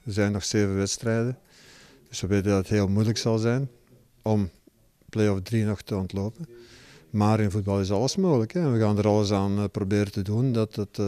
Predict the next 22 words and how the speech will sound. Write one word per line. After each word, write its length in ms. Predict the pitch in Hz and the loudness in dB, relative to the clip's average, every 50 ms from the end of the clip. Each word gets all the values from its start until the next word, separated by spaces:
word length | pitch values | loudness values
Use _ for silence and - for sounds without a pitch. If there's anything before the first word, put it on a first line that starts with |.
| 95 - | -4 -2
toch 180 | - 131 117 - | 0 0 0 2
nog 140 | 139 120 101 | 0 -2 -2
gebeurt. 540 | - 98 85 104 117 147 160 151 - - - _ _ - - - - - - - - - - _ | -2 -2 0 2 2 4 2 2 -2 -12 -20 _ _ -20 -20 -20 -20 -20 -20 -20 -20 -20 -20 _
Hè, 120 | - 147 135 | -8 -4 -2
het 160 | 143 143 - | -2 -2 0
onwaarschijnlijke. 840 | 120 120 123 123 117 107 - - 131 127 139 147 151 147 - 180 170 - _ _ _ _ _ _ _ - - - - _ _ _ - - - - - _ - | 0 2 2 2 2 0 0 -2 -2 0 0 0 0 0 -2 -4 -4 -4 _ _ _ _ _ _ _ -20 -20 -20 -20 _ _ _ -20 -20 -20 -20 -20 _ -2
En, 240 | 110 110 110 110 | 0 2 4 4
eh, 240 | 110 107 107 107 107 | 4 4 4 4 4
als 200 | 101 95 107 101 | 6 4 4 4
dat 140 | 104 101 92 | 2 0 0
niet 260 | 98 107 113 117 - | 2 2 2 2 2
lukt, 240 | 113 113 131 - - | 2 0 0 0 0
dan, 320 | - 160 143 123 120 117 110 | 0 0 0 2 0 0 0
eh, 340 | 110 104 101 98 98 101 98 | 0 -2 -2 -2 -2 -2 -2
ja, 160 | 101 113 143 | -2 -2 -2
dan 180 | 165 151 120 | -2 -2 -2
moeten 200 | 117 113 - 110 | -2 -2 -4 -2
we 420 | 107 104 104 101 101 98 98 98 92 - | -2 -2 0 0 -2 -2 -2 -4 -6 -4
play-off 280 | - 113 110 107 98 92 | -2 0 0 2 0 -2
drie 240 | 110 113 120 127 | -2 -2 -2 0
zien, 340 | 127 151 170 170 175 180 180 | 0 0 2 2 2 2 2
eh, 400 | 180 175 180 175 170 165 160 147 | 2 2 2 4 4 4 2 2